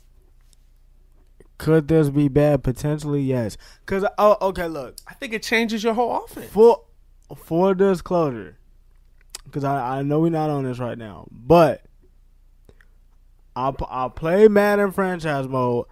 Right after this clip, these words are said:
Speaker 1: and, uh, first of all, E A need to get it c-, correct, 'cause, uh,
Speaker 2: <laughs> It's
Speaker 1: it, it, it, it's ki-, it's kinda flip-flop, like, face of the franchise is really
Speaker 2: Yeah.
Speaker 1: franchise mode,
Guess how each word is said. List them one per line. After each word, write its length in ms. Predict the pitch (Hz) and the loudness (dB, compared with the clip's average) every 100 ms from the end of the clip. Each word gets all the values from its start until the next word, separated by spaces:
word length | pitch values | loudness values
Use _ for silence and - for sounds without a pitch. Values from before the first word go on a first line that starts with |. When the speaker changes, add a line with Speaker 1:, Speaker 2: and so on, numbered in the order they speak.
| - - - - | -18 -20 -20 -12
Speaker 1:
and, 220 | 139 160 | -6 -2
uh, 480 | 165 156 143 143 - | 0 2 2 0 -4
first 280 | - 196 185 | 0 0 2
of 100 | 165 | 2
all, 380 | 151 143 135 123 170 | 4 4 4 2 2
E 100 | 190 | 4
A 140 | 185 | 4
need 200 | 175 165 | 4 2
to 60 | 156 | 4
get 160 | 151 147 | 6 4
it 280 | 139 - - | 0 -6 -14
c-, 40 | 147 | -4
correct, 480 | 151 151 151 139 123 | 2 4 4 0 -4
'cause, 240 | 151 143 | -6 -4
uh, 400 | 143 131 117 101 - | -4 -2 -4 -6 -10
Speaker 2:
<laughs> 60 | |
It's 760 | 135 123 - 135 - - 135 170 | -12 -10 -10 -12 -12 -14 -6 0
Speaker 1:
it, 60 | 202 185 | 2 4
it, 200 | 220 - | 2 2
it, 160 | 208 214 | 0 2
it's 140 | 196 165 | 0 0
ki-, 100 | 247 | 2
it's 260 | 226 226 | 4 2
kinda 320 | 208 302 277 214 | 2 2 2 2
flip-flop, 640 | 262 277 262 262 262 240 | 2 2 2 2 4 4
like, 240 | 202 196 | 4 2
face 320 | - 247 262 262 | 2 4 4 4
of 80 | |
the 80 | 220 | 2
franchise 680 | - 240 240 226 233 220 196 | 4 4 4 4 4 6 4
is 120 | 180 | 4
really 220 | 208 226 | 6 6
Speaker 2:
Yeah. 60 | 220 | 4
Speaker 1:
franchise 540 | 226 226 220 233 220 | 2 2 2 2 2
mode, 460 | 214 226 220 214 | 4 4 6 6